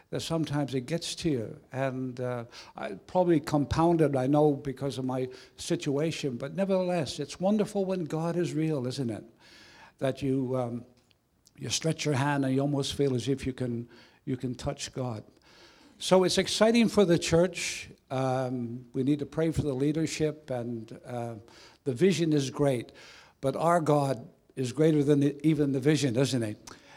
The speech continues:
And, uh, he's gonna provide, uh, our, our needs.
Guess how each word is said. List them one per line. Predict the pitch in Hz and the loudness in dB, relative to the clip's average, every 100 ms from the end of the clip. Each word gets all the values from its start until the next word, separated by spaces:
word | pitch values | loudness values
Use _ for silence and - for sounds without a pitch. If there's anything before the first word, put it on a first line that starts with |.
| - - | -20 -6
And, | 123 123 117 | -4 -2 -2
uh, | 123 123 120 123 - - | 0 0 0 -4 -12 -16
he's | - 143 | -2 0
gonna | 139 139 127 | 2 -2 0
provide, | 127 120 127 123 120 98 - _ _ _ _ | -2 0 0 0 -2 -6 -16 _ _ _ _
uh, | - 117 107 - _ - _ | -8 -6 -8 -12 _ -20 _
our, | 123 127 | -2 0
our | - 120 | 2 2
needs. | 123 120 110 - | 2 0 -2 -10